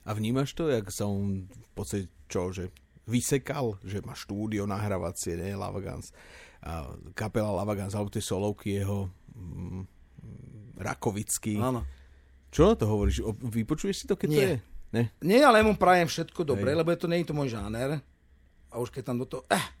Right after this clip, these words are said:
Speaker 2: uh, nejaké pazvúky hiphopové, to okamžite vypínam. Ale ako ja mu veľmi prajem, lebo, e, myslím, že sa akože našiel. Ako vyzerá to tak, že sa našiel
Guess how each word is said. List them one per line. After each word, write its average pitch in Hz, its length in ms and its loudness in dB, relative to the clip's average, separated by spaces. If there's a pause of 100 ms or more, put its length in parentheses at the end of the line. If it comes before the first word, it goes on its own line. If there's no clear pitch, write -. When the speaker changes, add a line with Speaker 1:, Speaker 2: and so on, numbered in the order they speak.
Speaker 2:
uh, 277 220 8 (260)
nejaké 127 240 -8
pazvúky 151 600 -2
hiphopové, 156 560 0 (640)
to 120 200 -2
okamžite 113 380 -4
vypínam. 85 380 -10
Ale 147 260 2
ako 165 220 4
ja 170 160 4
mu 202 240 -2 (460)
veľmi 202 320 4
prajem, 151 500 2
lebo, 139 500 2 (220)
e, 131 320 -4
myslím, 170 300 0
že 165 160 -2
sa 180 180 -4
akože 190 260 -4
našiel. 139 520 -4
Ako 80 160 -10
vyzerá 143 240 0
to 233 100 -2
tak, 233 120 -4
že 220 100 -6
sa 220 80 -2
našiel 135 580 -4